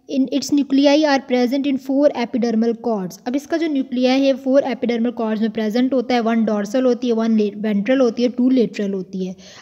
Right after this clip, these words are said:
अब इसका जो nuclei होता है ना वो अंदर की तरफ मुड़ा होता है, that is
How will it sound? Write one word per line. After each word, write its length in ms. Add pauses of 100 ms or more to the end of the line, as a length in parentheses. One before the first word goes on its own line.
अब 120
इसका 220
जो 120
nuclei 500
होता 220
है 60
ना 60
वो 100
अंदर 380
की 100
तरफ 360
मुड़ा 240
होता 300
है, 60
that 240
is 80